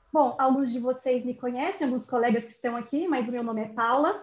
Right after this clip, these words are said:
e eu fui gentilmente convidada pela Embaixada do Brasil em Berlim para interagir com vocês na tarde de hoje. Ah, para que vocês conheçam um pouquinho mais sobre mim,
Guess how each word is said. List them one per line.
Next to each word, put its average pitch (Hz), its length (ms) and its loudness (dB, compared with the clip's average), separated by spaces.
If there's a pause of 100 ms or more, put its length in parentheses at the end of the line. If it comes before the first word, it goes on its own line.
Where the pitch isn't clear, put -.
(160)
e 254 60 2
eu 247 60 4
fui 254 120 0
gentilmente 247 640 -2
convidada 226 540 -2
pela 233 280 -2
Embaixada 220 640 0
do 220 100 4
Brasil 220 300 -4
em 220 60 -4
Berlim 277 400 2 (320)
para 339 140 -2
interagir 392 440 0
com 302 120 0
vocês 277 360 2
na 254 120 -2
tarde 233 260 -4
de 269 140 0
hoje. 185 360 -4 (800)
Ah, 254 460 -6 (640)
para 269 100 0
que 285 100 0
vocês 269 340 0
conheçam 262 360 -2
um 247 40 -6
pouquinho 254 340 -4
mais 254 380 -2
sobre 247 280 2
mim, 320 180 2